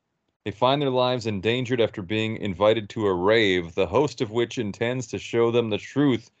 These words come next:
behind the Cenobite mythos. So, uh, I don't know <laughs> how, I don't know how much they're gonna get into, uh, M M O culture, but, uh, just that is funny to me, being a, uh, longtime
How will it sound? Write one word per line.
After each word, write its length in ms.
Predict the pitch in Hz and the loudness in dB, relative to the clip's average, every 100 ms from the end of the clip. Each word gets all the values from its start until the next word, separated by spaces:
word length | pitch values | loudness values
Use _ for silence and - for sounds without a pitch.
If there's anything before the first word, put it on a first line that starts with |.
| _ _ | _ _
behind 380 | - 95 113 113 | -2 0 0 0
the 60 | 98 | -2
Cenobite 640 | - 120 117 113 107 104 | -2 -4 -2 2 2 2
mythos. 720 | 92 104 113 92 73 - - _ _ _ _ _ _ _ _ _ _ _ - | -2 -6 -2 0 0 -2 -12 _ _ _ _ _ _ _ _ _ _ _ -12
So, 400 | - 104 98 98 | 2 4 6 6
uh, 200 | 95 98 | 6 4
I 80 | 120 | 2
don't 100 | 139 | 0
know 120 | 117 | -2
<laughs> 40 | - | 0
how, 200 | 139 - - 147 151 | -2 -2 -20 -20 -8
I 60 | 147 | -4
don't 80 | |
know 80 | 165 | -2
how 80 | 139 | -2
much 140 | 151 | -4
they're 100 | 143 | -6
gonna 120 | 131 123 | -6 -4
get 180 | 113 | -4
into, 360 | 123 113 117 107 | -6 -8 -6 -2
uh, 60 | 98 | -2
M 160 | 107 120 | -4 -4
M 160 | 117 | -2
O 320 | 113 117 123 120 _ _ | 0 2 0 -4 _ _
culture, 600 | - 127 135 165 165 156 _ _ _ _ _ _ | 2 2 2 -2 -2 -4 _ _ _ _ _ _
but, 260 | 107 104 113 | 0 0 2
uh, 140 | 104 | 0
just 300 | 98 143 120 | 2 -2 0
that 300 | 107 117 120 | 4 4 4
is 140 | 80 98 | -2 -10
funny 300 | - 101 95 | -6 -4 -4
to 140 | 82 95 | -6 -4
me, 320 | 92 90 80 _ _ | -2 -4 -6 _ _
being 260 | 104 98 92 | -2 -2 0
a, 260 | 90 87 85 | 0 0 0
uh, 180 | 85 82 | -2 -4
longtime 880 | 98 101 101 104 98 98 92 92 | 0 2 2 0 -2 -2 0 -4